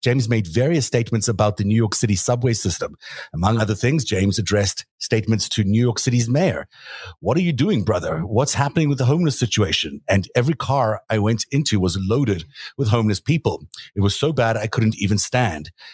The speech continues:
James also made statements in sum and substance about various conspiracy theories, including that, "And so the message to me is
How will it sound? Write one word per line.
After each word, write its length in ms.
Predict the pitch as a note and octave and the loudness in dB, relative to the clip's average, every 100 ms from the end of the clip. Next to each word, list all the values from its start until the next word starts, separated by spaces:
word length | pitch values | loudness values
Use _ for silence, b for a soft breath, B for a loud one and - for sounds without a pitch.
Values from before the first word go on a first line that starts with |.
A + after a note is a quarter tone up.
| B B | B B
James 260 | - A#2 G2 | -2 -2 0
also 300 | B2+ C3+ A2 | 0 0 2
made 160 | G2+ | 2
statements 460 | - A2+ A2 A2+ G#2+ | 2 0 0 0 0
in 80 | F#2 | -2
sum 340 | - A#2 A#2 | 0 0 0
and 140 | G2+ - | 0 0
substance 480 | A#2+ G2+ - G#2 | 0 0 -2 0
about 220 | F2+ F2+ E2+ | 0 -2 -2
various 400 | A2+ A2+ G2+ - | 0 0 0 -2
conspiracy 580 | F#2+ - C3+ D#3 - | -2 0 0 0 0
theories, 420 | F#2 G#2 G2 G2 - B B B | -2 0 2 0 -2 B B B
including 480 | F#2 - C3+ B2 G2+ | -4 0 0 2 2
that, 280 | F2+ G2+ - _ _ _ B | 2 0 -4 _ _ _ B
"And 140 | - F#2 | -2 0
so 280 | - A#2+ A#2+ | 2 0 2
the 320 | G2+ G2 A2 - | 2 0 -2 -2
message 420 | A2 C#3 - A#2 | 2 2 2 -2
to 100 | - | 0
me 300 | G2+ G#2+ G#2+ | 2 2 2
is 340 | G#2+ G2+ G2+ | 0 2 0